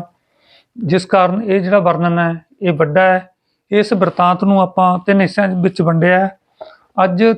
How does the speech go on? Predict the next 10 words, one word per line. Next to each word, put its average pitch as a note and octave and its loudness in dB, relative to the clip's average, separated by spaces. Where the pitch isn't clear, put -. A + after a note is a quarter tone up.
ਤੀਜੇ A3+ 2
ਹਿੱਸੇ G3+ -2
ਬਾਰੇ F#3 2
ਗੱਲ D#3 2
ਕਰਾਂਗੇ। D3+ -6
ਅਸਲ A#3+ 2
ਦੇ A#3 4
ਵਿੱਚ A3+ 0
ਇਹ G#3 2
ਕਿਤਾਬ F#3+ 0